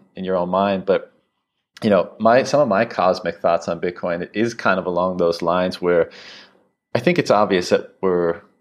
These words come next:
increasingly living in a digital world, right? Like, first it was the T V, then it was the computer, now it's the phone. And all of these devices just take our consciousness and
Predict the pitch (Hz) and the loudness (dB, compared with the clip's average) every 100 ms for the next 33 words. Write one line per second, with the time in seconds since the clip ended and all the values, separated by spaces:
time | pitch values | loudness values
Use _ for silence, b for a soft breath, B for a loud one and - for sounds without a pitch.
0 | _ 104 - 127 110 104 95 90 95 92 | _ -8 -2 0 0 0 -2 0 0 0
1 | 90 85 82 95 - 76 76 90 80 76 | 0 -2 0 0 0 -4 0 2 2 2
2 | 78 92 87 - 104 95 - 98 87 - | 0 2 0 -2 0 0 0 -4 -4 -4
3 | 90 - 90 80 92 92 92 - 85 82 | -6 -4 -4 -2 0 0 -2 -2 -4 -4
4 | 85 - 85 82 95 95 87 87 - - | -8 -10 -10 -8 -2 0 2 0 0 -4
5 | 87 87 - - - 95 90 90 92 B | -2 -2 -4 -6 0 2 0 -4 -8 B
6 | B B B - 117 113 107 123 127 110 | B B B -2 0 0 0 2 2 2
7 | 107 98 - - - 95 101 104 82 78 | 0 0 -4 -4 2 4 4 2 -4 -8
8 | - 87 - - 101 95 87 87 - - | -6 -6 -4 -2 0 2 2 2 -2 -4
9 | 95 95 90 82 80 - 78 | -2 -2 -6 -6 -6 -4 -6